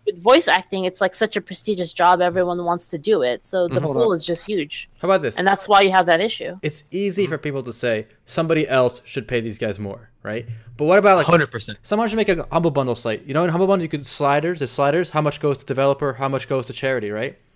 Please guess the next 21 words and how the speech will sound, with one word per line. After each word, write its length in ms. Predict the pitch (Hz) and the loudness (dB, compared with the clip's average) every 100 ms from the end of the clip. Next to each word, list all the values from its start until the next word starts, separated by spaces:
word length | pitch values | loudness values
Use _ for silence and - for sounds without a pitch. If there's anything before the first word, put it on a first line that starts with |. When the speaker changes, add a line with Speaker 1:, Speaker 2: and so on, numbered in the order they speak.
| - _ _ | -20 _ _
Speaker 4:
Well, 100 | 151 | 4
Speaker 2:
Mm-hmm. 40 | 170 | 6
Speaker 4:
why 80 | |
don't 100 | 196 | 6
we, 100 | 196 | 4
someone 220 | 185 196 190 | 2 2 0
make 100 | 180 | -2
a 60 | |
site, 340 | - 135 151 - - | 0 0 0 -4 -6
you 100 | 135 | -4
know, 40 | |
you 100 | 127 | -2
buy 160 | 120 135 | -2 0
a 60 | |
retail 340 | 131 127 135 123 | -2 -2 -4 -4
key 340 | - 117 113 | -8 -10 -10
for, 120 | 117 | -8
like, 100 | 113 | -10
a 40 | 110 | -8
Steam 220 | - 113 | -10 -8
game, 240 | 101 95 | -8 -12